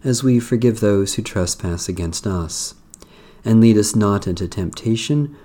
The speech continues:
but deliver us from evil. For thine is the kingdom, and the power, and the glory,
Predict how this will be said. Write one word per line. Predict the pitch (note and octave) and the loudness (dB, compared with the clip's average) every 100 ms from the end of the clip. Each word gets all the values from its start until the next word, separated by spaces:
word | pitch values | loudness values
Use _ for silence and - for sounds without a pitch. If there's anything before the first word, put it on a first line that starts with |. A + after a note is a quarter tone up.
| _ | _
but | D#3 D#3 | -2 0
deliver | D3+ G#2 G2 G2+ F2 | 0 2 0 -2 -2
us | E2 - | -4 -4
from | - F#2+ | -4 -4
evil. | G#2 G#2+ F2+ E2 D#2 - _ - - - - - | 0 0 0 -6 -8 -14 _ -20 -20 -20 -20 -4
For | G#2+ | -2
thine | G2 A2 C3 D3+ | 2 4 6 6
is | C3 C3+ | 4 0
the | D#3+ | -2
kingdom, | D3+ C3 G2 D#2+ D#2 - - - _ | 0 2 2 -2 -10 -14 -20 -20 _
and | - F#2+ | -6 -6
the | E2+ | -6
power, | - G#2+ A#2 C#3 C#3+ C#3+ - _ | -4 0 2 2 0 -6 -20 _
and | F2+ F#2+ | -4 0
the | B2+ | 2
glory, | C#3 D3+ G2+ E2 D2+ | 4 6 4 0 -6